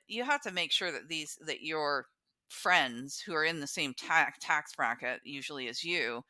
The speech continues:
can afford to do these kinds of things, and I think that goes by the wayside a little bit, people get in their head, um,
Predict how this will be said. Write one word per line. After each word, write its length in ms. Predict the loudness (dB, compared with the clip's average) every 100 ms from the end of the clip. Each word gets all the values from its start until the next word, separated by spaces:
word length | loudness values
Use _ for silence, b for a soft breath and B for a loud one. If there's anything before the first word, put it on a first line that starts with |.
| b b
can 220 | -4 0 0
afford 440 | -2 -4 -2 -4
to 100 | -8
do 180 | -10 -10
these 240 | -10 -12 -10
kinds 280 | -10 -10 -12
of 60 | -14
things, 380 | -14 -14 -12
and 100 | -6 -6
I 80 |
think 260 | -4 -8 0
that 200 | 2 4
goes 200 | 2 -2
by 200 | 2 2
the 100 | 2
wayside 540 | -2 -2 0 2 2 2
a 80 |
little 200 | -2 -4
bit, 220 | 0 0 0
people 260 | -6 -4 2
get 260 | 8 6 6 B B B
in 160 | 0 4
their 140 | 2
head, 540 | 2 4 8 8 6 0 b b b
um, 280 | 4 4 2